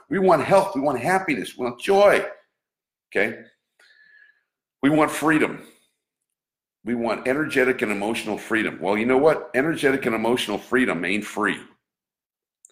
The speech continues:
Just like being healthy isn't free. Just like earning money isn't free. All of the things of value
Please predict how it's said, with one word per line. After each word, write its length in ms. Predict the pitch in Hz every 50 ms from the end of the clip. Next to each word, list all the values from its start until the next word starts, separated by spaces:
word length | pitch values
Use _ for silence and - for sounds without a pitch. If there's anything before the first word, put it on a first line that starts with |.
| _ _ _ _ _ _ _ _ _ -
Just 260 | - - 139 - -
like 520 | 117 113 120 120 113 - - - - - -
being 220 | - 131 139 123
healthy 500 | 110 117 143 151 151 151 - 85 - - - _ _ _ _ _ -
isn't 280 | 110 107 107 98 92 82
free. 340 | - - 98 101 87 76 - - - _ _ _ _ _ _ _ _ _ _ _ _ _ _ _ _ _ _ _ _ _ _ _
Just 300 | - - 131 127 131 -
like 400 | 117 127 123 117 117 123 - - - _ _ _ _ _ _ _ _ _ -
earning 320 | 135 147 147 143 135 131
money 480 | 127 143 156 160 139 98 85 - - - _ _ _ _ _ _ _ _ _ _ _ _ _ _ _ _ _ -
isn't 320 | 127 120 85 101 95 92
free. 440 | - - 104 101 90 85 - - - - _ _ _ _ _ _ _ _ _ _ _ _ _ -
All 240 | 131 151 190 214 226
of 120 | 226 196
the 60 | 190
things 360 | 190 - 190 190 180 151 131
of 160 | 147 127 - -
value 640 | 127 131 143 160 175 165 131 104 80 76 71